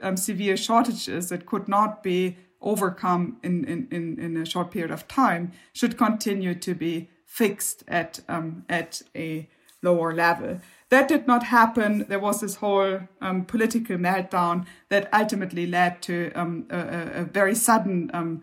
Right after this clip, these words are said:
release of, of pretty much all, um, all price, um, controls, which then resulted, in fact, uh, in, in a short, sharp, um, period of inflation, followed, um, by, by an economic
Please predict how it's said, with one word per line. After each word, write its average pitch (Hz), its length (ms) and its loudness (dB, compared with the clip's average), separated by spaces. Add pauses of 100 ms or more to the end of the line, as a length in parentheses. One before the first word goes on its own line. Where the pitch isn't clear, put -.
(300)
release 220 420 6
of, 175 280 -2
of 180 300 -4
pretty 226 160 4
much 175 240 0
all, 180 380 2
um, 170 340 -4 (380)
all 190 180 4
price, 202 520 2
um, 175 300 -2
controls, 180 720 -4
which 190 200 -2
then 202 380 4
resulted, 240 540 4
in 185 120 -2
fact, 180 400 -2
uh, 175 200 -4
in, 190 340 -2
in 190 380 -2
a 170 380 -4
short, 196 420 2
sharp, 185 500 4
um, 180 160 0
period 175 540 -2
of 175 300 -4 (420)
inflation, 180 920 4
followed, 185 580 2
um, 170 340 -4
by, 170 420 -2
by 170 140 -2
an 165 260 -4
economic 160 680 -4